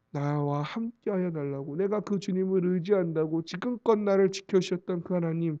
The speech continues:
지금껏 나와 함께하셨던 그 하나님을 내가 의지함으로 지금 또한 주님을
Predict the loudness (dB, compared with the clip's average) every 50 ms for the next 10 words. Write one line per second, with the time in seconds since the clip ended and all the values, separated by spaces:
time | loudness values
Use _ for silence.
0 | _ _ _ _ _ _ _ _ _ _ _ _ _ _ _ _ 0 0 2 2
1 | 2 0 -2 2 4 4 6 6 2 0 0 0 2 2 4 4 4 2 2 2
2 | -2 -2 -4 -2 0 0 0 0 -2 -6 -2 -2 -2 -2 -2 0 0 0 0 0
3 | 0 0 0 0 0 0 0 0 0 2 2 0 0 -2 -6 _ _ _ 4 6
4 | 6 6 4 6 4 4 6 6 2 2 2 2 2 2 0 0 -2 -4 -2 -2
5 | -2 -4 -4 -2 4 4 4 4 4 0 -2 -2 0 0 2 4 4 4 4 2
6 | 0 -2 -6 -8